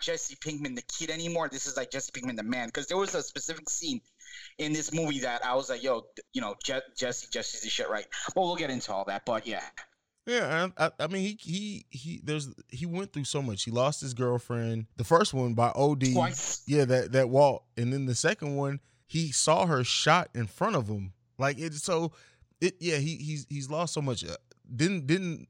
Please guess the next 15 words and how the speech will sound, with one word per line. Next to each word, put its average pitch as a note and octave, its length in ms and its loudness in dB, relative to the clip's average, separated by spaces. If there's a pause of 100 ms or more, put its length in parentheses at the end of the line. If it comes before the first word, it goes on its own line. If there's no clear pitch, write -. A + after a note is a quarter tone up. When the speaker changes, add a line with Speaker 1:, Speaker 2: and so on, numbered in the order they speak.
(160)
Speaker 2:
a A2 100 -2
kid E3 320 6
die E3+ 300 6
too? F3+ 280 0
Like, D#3 300 2
it, B2 200 -6
he's D3 380 -6 (120)
Speaker 1:
Yep. A2 140 -4
Speaker 2:
been F#3+ 160 4
through E3 140 -4
some B2 180 -4
shit. E3 340 -2
So, B2+ 380 2
um, A#2 580 -4 (680)
but C#3+ 240 2